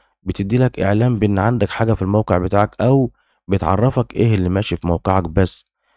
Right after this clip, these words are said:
مش إنها م-، مش إنها المفروض تبقى مش موجودة أصلا، لأ طبعا، كل مواقعنا موجود فيها القائمة دي.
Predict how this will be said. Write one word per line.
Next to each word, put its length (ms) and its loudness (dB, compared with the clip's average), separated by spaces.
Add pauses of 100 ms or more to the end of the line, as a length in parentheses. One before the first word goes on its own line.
(160)
مش 360 -2
إنها 460 2
م-، 240 0
مش 340 -2
إنها 240 2
المفروض 320 2
تبقى 260 0
مش 160 -8
موجودة 460 2
أصلا، 340 -2
لأ 220 0
طبعا، 360 -2 (480)
كل 240 6
مواقعنا 480 0
موجود 300 0
فيها 200 -4
القائمة 400 -8
دي. 220 -12